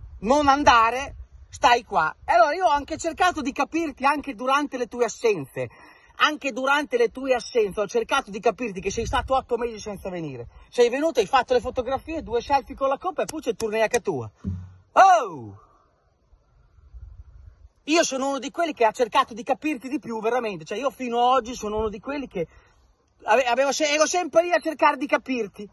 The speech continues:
E, e, delle volte mi hanno detto, "Ah, Luca, basta leccare il culo a Suning." Non è che lecco il culo a Suning, però ho sempre cercato di capirti. Cioè, se va via anche Lautaro, co-, Madonna, cosa devo capire? Poi va bene, arriva Dzeko, è il mio idolo.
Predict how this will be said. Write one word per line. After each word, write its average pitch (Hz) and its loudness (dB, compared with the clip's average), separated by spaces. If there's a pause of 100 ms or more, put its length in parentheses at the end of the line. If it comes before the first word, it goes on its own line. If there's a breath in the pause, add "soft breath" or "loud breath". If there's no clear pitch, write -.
(120)
E, 214 0
e, 240 2
delle 277 2
volte 330 6
mi 262 0
hanno 262 0
detto, 254 2
"Ah, 277 8
Luca, 302 -2
basta 277 0
leccare 240 -2
il 226 -8
culo 240 -4
a 226 0
Suning." 196 -6
Non 294 0
è 381 6
che 320 -4
lecco 226 2
il 202 0
culo 220 2
a 214 2
Suning, 185 -4
però 285 2 (340 loud breath)
ho 254 4
sempre 359 -2
cercato 311 2
di 254 -4
capirti. 226 -2 (320 loud breath)
Cioè, - -2
se - 2
va 254 6
via 320 -2
anche 320 2
Lautaro, 311 4
co-, 226 -6 (120)
Madonna, 196 4
cosa 202 -4
devo 277 2
capire? 233 0 (3000)
Poi 349 8
va 330 0
bene, 330 2
arriva 311 0
Dzeko, 262 4
è - 0
il 320 -2
mio 320 0
idolo. 185 -2